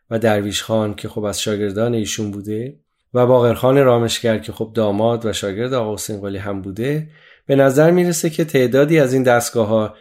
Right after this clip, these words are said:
که توسط این افراد نواخته شده، با مدیریت میرزا حسین قلی انجام شده باشه.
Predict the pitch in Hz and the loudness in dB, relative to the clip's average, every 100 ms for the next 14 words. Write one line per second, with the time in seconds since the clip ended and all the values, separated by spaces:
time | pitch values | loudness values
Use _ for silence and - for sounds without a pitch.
0 | _ - 117 120 117 - 131 143 143 120 | _ -16 -2 0 0 -2 0 4 4 4
1 | 95 113 101 107 107 101 113 104 107 120 | 0 -4 -2 -2 -2 -4 -6 -6 -4 0
2 | 139 143 - _ _ _ 160 123 120 117 | 0 0 -8 _ _ _ 0 2 2 0
3 | 113 117 151 160 147 117 110 104 - 107 | 2 2 2 2 0 0 0 -2 -4 -6
4 | 98 101 117 117 95 92 87 85 - 76 | -6 -6 -4 -4 -6 -6 -8 -8 -10 -12
5 | 67 58 - | -14 -12 -12